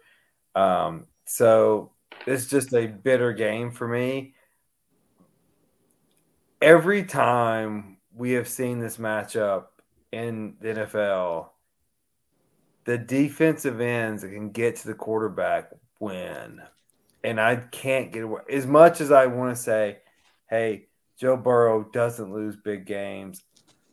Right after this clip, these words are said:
Ja'Marr Chase, T Higgins, um, I can't remember the other guy's name, but it's like they,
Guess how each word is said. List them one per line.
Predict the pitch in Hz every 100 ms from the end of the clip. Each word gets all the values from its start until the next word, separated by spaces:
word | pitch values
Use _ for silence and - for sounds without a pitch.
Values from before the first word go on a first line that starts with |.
| 120
Ja'Marr | - 117 113 113
Chase, | 113 - 107 101 98 95 - -
T | 135 120
Higgins, | 117 110 104 104 101 98 95 95 92 - _ _ _ _ _
um, | 104 104 101 95 92 90 76 _ _ _ _ _ _ _ _ _
I |
can't | - -
remember | 131 117 110
the | 104
other | 107
guy's | 95 95 95
name, | 98 95
but | 98
it's | - - _ _ -
like | 131 123 - _ -
they, | 127 151 175 170 160 156 147 -